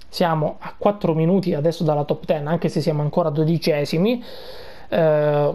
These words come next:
però ragazzi, eh, Bilbao non ha, non era in condizione, l'unico, vedete, a non avere la condizione,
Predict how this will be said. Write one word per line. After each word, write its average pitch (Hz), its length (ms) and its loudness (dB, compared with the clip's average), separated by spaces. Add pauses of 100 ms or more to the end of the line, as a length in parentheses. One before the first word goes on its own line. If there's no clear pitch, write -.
però 165 220 2
ragazzi, 151 640 0
eh, 143 320 2
Bilbao 147 600 2
non 170 160 2
ha, 160 120 0
non 185 180 2
era 226 140 4
in 196 120 4
condizione, 220 920 2
l'unico, 185 440 2
vedete, 151 560 0
a 147 100 0
non 151 180 0
avere 180 200 2
la 160 120 2
condizione, 170 640 2